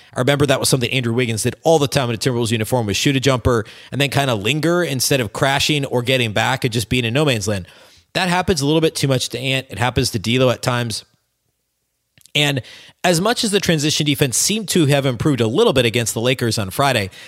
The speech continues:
that was not the case in San Antonio on Sunday night. Uh, transition defense was bad. The offense was, was slow in transition.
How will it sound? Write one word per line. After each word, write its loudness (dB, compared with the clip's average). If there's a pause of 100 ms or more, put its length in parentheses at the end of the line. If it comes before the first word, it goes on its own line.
(120)
that 4
was 2
not 0
the -8
case 0
in -8
San 0
Antonio 0
on -4
Sunday -2
night. -4 (540)
Uh, 2
transition 0
defense 2
was -2
bad. 0 (240)
The 0
offense 2
was, -2 (100)
was 0
slow 2
in 0
transition. -2